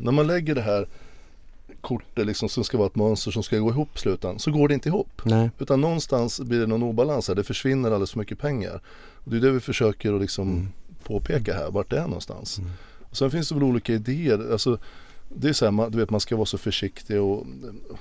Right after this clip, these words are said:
Speaker 1: jag vet att s-, som Bill Engman och Peder Dam i alla fall diskuterar, så är det ju så att ofta är det ju socialsekreterare, eh, inte i alla fall, men, men många, så är en del är ju unga, nyutexaminerade och många har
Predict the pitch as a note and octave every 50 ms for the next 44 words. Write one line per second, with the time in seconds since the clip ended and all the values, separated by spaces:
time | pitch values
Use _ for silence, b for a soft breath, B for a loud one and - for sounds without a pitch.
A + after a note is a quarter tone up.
0 | - - - - - - B2 C3+ C#3 D#3 F3+ F3 - D3 - - - - - D3
1 | C3+ C3 A2+ C3+ C3 B2 C#3 D3 D#3+ D#3+ D3+ C3 G#2+ G2+ G2+ G#2 G2+ - - A2
2 | G#2 G2 G#2 A2 C#3 C#3+ C3 A#2 G2 F#2 E2+ E2 - - E2 D#2+ F2 F#2+ G2+ G#2+
3 | - - - G2+ - - B2 A#2+ F2 D#2+ - - A#2 G#2+ G2+ G2+ G2 - F#2 E2+
4 | - - - A2+ - - - - C#3+ B2+ G#2+ G2 G2 F#2+ F#2+ F2+ - - F#2 -
5 | - G#2 F#2 E2 - F#2 - - F2 - - C3 D3 D#3 D#3+ E3 F3 E3 B B
6 | B B B B B B B B - - - - B2+ A#2+ A2 - - E3 C#3 A2+
7 | A#2+ D3 D#3 - - F#2 D#2+ D#2 E2+ F#2+ F#2 G#2+ G2+ G2+ A#2 G2+ G#2 A2 A#2+ B2+
8 | A2 G2 G2 G#2+ G#2+ G2+ - G#2+ G2+ G2 F#2+ G#2 G#2 G2 A2 A2 - - G#2+ G2+
9 | F2 F2+ G2 G#2 G2+ G2+ G2 G2 F#2+ F#2 F2 - - - - - F2+ F2+ F2 F2+
10 | F#2 F#2 F#2 F#2 F2+ F2+ F#2 F#2 F2+ F2+ - - G#2 G2 - b b b b b
11 | b A2 G#2+ G#2+ G#2 G#2 G#2+ G#2+ G#2+ G2+ G#2